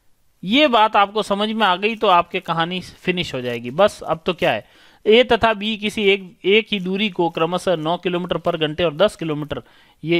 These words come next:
ए था, ये बी था, ये नौ किलोमीटर पर घंटे, ये दस किलोमीटर पर घंटे की चाल से तय करते हैं। जब दूरी समान होती है तो मैंने एक चीज और बताई थी, जब दूरी समान हो, क्या हो, समान हो, तो क्या होता है,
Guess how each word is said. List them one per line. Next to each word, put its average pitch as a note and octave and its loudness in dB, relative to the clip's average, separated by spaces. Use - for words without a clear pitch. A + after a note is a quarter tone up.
ए F3+ 4
था, F3 0
ये D#3 -4
बी E3 -8
था, D#3+ 2
ये C#3+ -6
नौ D#3 -4
किलोमीटर E3+ -4
पर E3+ -4
घंटे, D#3+ -2
ये C#3+ -2
दस D#3 -4
किलोमीटर E3 -4
पर D#3+ -2
घंटे D3+ -2
की E3 -4
चाल D#3+ 2
से E3+ -6
तय F3 0
करते F#3 0
हैं। D#3+ -4
जब G#3+ 4
दूरी B3 2
समान A#3+ 2
होती A3+ 0
है A#3 4
तो A#3 2
मैंने G#3+ 2
एक G3+ 2
चीज A3+ -2
और G3+ 6
बताई F#3 0
थी, F#3+ -8
जब F3+ 2
दूरी G3+ 0
समान F#3 2
हो, C#3+ -2
क्या F3 2
हो, G3 0
समान F#3 2
हो, E3+ 0
तो E3+ -8
क्या G#3+ 2
होता G3+ 2
है, G3 -4